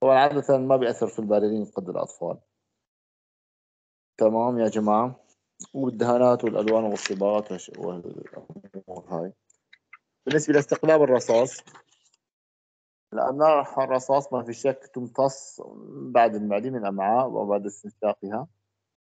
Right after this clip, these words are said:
آه، طريق الهضم عشرة في المية من الجرعة المبتلعة، وتسعين في المية بيطلع مع المخلفات.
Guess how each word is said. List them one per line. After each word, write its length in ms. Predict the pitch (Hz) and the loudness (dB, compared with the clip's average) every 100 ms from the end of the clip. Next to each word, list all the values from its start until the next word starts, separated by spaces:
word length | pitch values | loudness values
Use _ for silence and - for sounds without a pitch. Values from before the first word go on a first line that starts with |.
| - | -10
آه، 320 | 117 113 113 | -2 2 2
طريق 300 | 110 135 135 | 2 2 2
الهضم 280 | 120 113 113 | 2 0 0
عشرة 280 | 113 113 117 | -2 -2 -6
في 120 | 110 | -6
المية 200 | 110 110 | -6 -4
من 80 | 110 | -4
الجرعة 260 | 101 110 104 | 0 2 2
المبتلعة، 680 | 110 - 107 98 107 135 | 0 0 2 4 4 0
وتسعين 400 | 104 107 - 120 | -4 -6 -4 -6
في 100 | 110 | -4
المية 320 | 117 110 113 | -4 -2 -2
بيطلع 520 | 110 123 - 123 123 - | -2 -2 0 2 2 0
مع 340 | 107 110 123 | -2 0 2
المخلفات. 1800 | 127 113 101 95 92 92 92 92 - - _ _ _ 95 90 - 92 | 0 -2 0 0 0 -2 -4 -8 -10 -18 _ _ _ -8 -8 -4 -4